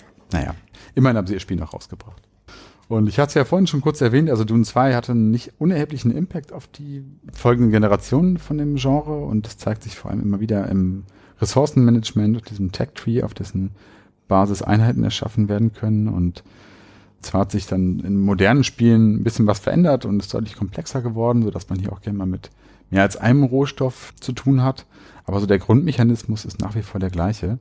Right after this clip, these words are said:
Und so wichtige Erben sind da zum Beispiel die gesamte Command and Conquer-Reihe, aber auch Warcraft oder später zum Beispiel Age of Empires von Microsoft.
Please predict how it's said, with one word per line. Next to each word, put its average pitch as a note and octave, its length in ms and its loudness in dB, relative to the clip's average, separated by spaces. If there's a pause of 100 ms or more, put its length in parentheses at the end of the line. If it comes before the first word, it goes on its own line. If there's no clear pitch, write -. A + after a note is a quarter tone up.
(640)
Und F#2+ 300 -6
so F2+ 200 -12
wichtige A2 360 0
Erben G#2 320 4
sind G2 120 -2
da F#2+ 80 0
zum G2 180 -2
Beispiel F#2+ 280 -2
die F#2 120 -4
gesamte F#2+ 520 -4 (120)
Command G2 260 2
and G2 80 -2
Conquer-Reihe, C3 640 -2 (520)
aber G2+ 200 2
auch F#2 140 0
Warcraft G2 500 0
oder F#2 160 -10
später F#2 380 -8
zum E2+ 140 -6
Beispiel - 300 -8
Age F#2 120 -6
of F2 80 -6
Empires F#2 480 -6
von F2 140 -4
Microsoft. F#2+ 580 -6